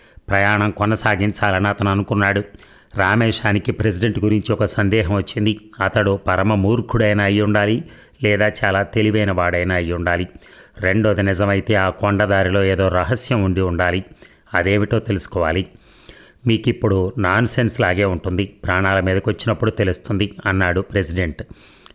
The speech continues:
తానన్నమాట జరిగి తీరుతుందన్న నమ్మకం ప్రెసిడెంట్ మాటల్లో స్పష్టంగా ధ్వనించింది.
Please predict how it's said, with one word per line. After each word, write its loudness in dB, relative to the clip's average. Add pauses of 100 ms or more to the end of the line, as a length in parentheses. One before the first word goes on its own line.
(120)
తానన్నమాట 2
జరిగి 0
తీరుతుందన్న 0
నమ్మకం -2
ప్రెసిడెంట్ -2
మాటల్లో 0
స్పష్టంగా -2
ధ్వనించింది. -2